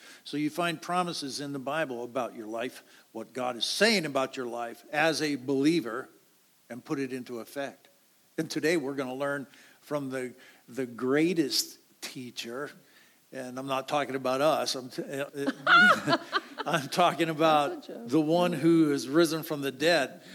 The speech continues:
Speaker 1: He's, he had the greatest prayer life also. Uh, how many times that, uh, you know, he would set time away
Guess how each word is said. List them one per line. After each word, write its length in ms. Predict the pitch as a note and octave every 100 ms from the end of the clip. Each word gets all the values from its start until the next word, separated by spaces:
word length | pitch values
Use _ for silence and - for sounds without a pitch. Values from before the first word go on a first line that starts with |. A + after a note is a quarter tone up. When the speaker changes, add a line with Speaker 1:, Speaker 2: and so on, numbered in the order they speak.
| - -
Speaker 1:
He's, 400 | F3+ F#3+ G3 -
he 200 | E3+ G#3+
had 240 | G3 F#3 D3+
the 60 | D3+
greatest 480 | E3 D#3 D3 -
prayer 260 | - G3+ F#3+
life 280 | F#3+ F#3+ G3+
also. 540 | A3 C#4+ - C#3+ G2+ - _ _ _ _ _ _ _ _
Uh, 100 | D#3 - F3 E3 D#3 C#3+ -
how 180 | G3+ G#3
many 220 | G#3 G3
times 480 | G#3+ G#3+ F3+ C#3+ D#3+
that, 260 | C#3+ -
uh, 180 | D3 C3 - - - -
you 120 | G3
know, 160 | G3 F#3
he 160 | G3+
would 200 | A3+ F#3+
set 320 | - C4+ C4+ C4+
time 300 | B3+ A#3+ G#3
away 640 | F3 G3 B3+ A3 F3+ F#3